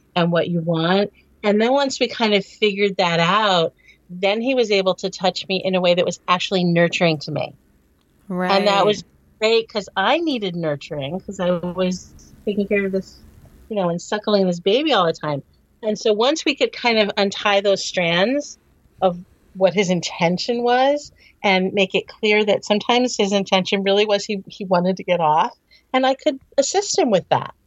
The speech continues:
Speaker 1: Um, or
Speaker 2: Huh.
Speaker 1: give him space to, or give him space, but, like, really kind of bless it. Um, then that, uh, then he was, then he was able to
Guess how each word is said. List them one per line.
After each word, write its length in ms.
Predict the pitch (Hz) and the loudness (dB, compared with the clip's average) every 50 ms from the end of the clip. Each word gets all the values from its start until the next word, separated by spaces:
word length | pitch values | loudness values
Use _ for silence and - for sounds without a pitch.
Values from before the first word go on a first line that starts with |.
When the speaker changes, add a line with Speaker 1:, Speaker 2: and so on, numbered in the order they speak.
| _ _ - _ _ _ _ _ _ _ _ - | _ _ -20 _ _ _ _ _ _ _ _ -2
Speaker 1:
Um, 480 | - 202 196 190 190 185 185 185 185 220 190 - | 0 2 2 4 2 2 2 0 0 -2 0 0
or 100 | 240 240 | 0 0
Speaker 2:
Huh. 20 | |
Speaker 1:
give 180 | - 254 233 220 | 2 0 0 0
him 120 | 226 214 | -2 -4
space 640 | - - - - 220 214 214 226 214 - - - - | -6 -10 -8 -2 0 0 0 0 0 -4 -6 -4 -2
to, 220 | 233 - - - 214 | -2 -2 0 0 0
or 40 | 202 | -2
give 180 | 196 226 226 | 0 0 0
him 120 | 214 208 196 | 0 0 0
space, 460 | - - - 220 214 220 226 220 - | -2 -4 -2 0 0 0 0 -2 -2
but, 180 | - 214 - - | -2 -2 0 0
like, 180 | 185 185 180 190 | 2 0 0 0
really 220 | 190 185 185 185 | 0 0 0 0
kind 180 | 185 - 208 175 | 0 -2 -2 -2
of 120 | 165 151 - | -2 -4 -6
bless 500 | 170 160 170 180 196 262 349 - - - 170 | -6 -4 0 0 2 2 0 0 -4 -2 0
it. 200 | 151 151 151 - _ _ _ - - - - - - _ - | 2 2 2 0 _ _ _ -20 -20 -18 -18 -18 -16 _ -2
Um, 400 | 202 196 190 185 180 180 180 180 175 _ _ _ _ _ - - _ _ - | 0 0 2 2 2 0 0 -2 -4 _ _ _ _ _ -20 -20 _ _ -12
then 340 | 180 180 190 208 202 202 202 | -10 -2 0 0 2 2 2
that, 360 | 202 196 196 196 196 202 - - - | 2 2 2 4 4 2 0 -2 -2
uh, 360 | 202 196 185 175 175 170 165 - - - _ | 0 2 2 2 2 0 -2 -2 -6 -12 _
then 380 | 185 175 175 202 196 202 208 | -18 -16 -8 -4 -2 -2 0
he 120 | 208 226 214 | 2 0 0
was, 240 | 202 202 190 175 - - 180 | 0 0 -4 -4 -10 -12 -2
then 160 | - 196 196 214 | 0 0 2 2
he 120 | 220 214 | 2 2
was 180 | 202 214 185 - - | 2 0 -2 -2 -6
able 380 | 180 196 196 208 196 214 208 196 - - - | -2 0 0 0 0 0 -2 -2 -4 -8 -4
to 320 | 208 185 185 180 175 175 | 0 0 2 2 2 0